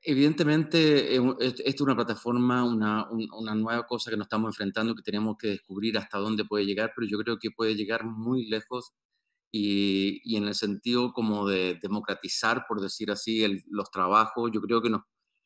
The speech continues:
nos puede permitir incluso trabajar, por ejemplo, hacer un montaje con actores de Punta Arenas,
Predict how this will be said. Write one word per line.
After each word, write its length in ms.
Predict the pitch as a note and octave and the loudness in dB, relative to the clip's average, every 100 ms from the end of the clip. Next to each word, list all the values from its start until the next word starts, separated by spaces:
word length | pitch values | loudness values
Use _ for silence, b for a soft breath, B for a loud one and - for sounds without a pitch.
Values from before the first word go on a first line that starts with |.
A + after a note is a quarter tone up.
| _ _ - | _ _ -6
nos 120 | G#2 - | -4 4
puede 180 | B2+ B2+ | 4 6
permitir 500 | B2 A2+ A2 B2+ C#3 | 4 4 2 4 4
incluso 920 | B2+ - B2+ E3 F3 B2+ C3+ D3 - _ _ - | 4 2 2 2 2 0 -2 -4 -10 _ _ -6
trabajar, 640 | G#2 G#2 G2+ - C3+ D3 | -2 0 0 0 -2 0
por 100 | A2+ | 0
ejemplo, 300 | A2 B2+ B2+ | 2 2 2
hacer 180 | A#2 B2+ | 2 2
un 100 | B2 | 4
montaje 760 | A2 G#2 A#2+ B2+ C#3+ C3+ C3+ | 2 2 0 2 2 2 2
con 200 | C3+ G#2+ | 0 0
actores 680 | G2 - - A#2+ B2 A#2+ G#2 | 0 -2 0 2 4 2 0
de 120 | G2+ | -2
Punta 340 | - G#2 G2 F#2+ | -2 -6 -2 0
Arenas, 760 | A2 A#2 A#2+ A#2+ A#2 A#2 A2+ | 2 2 2 0 0 0 -2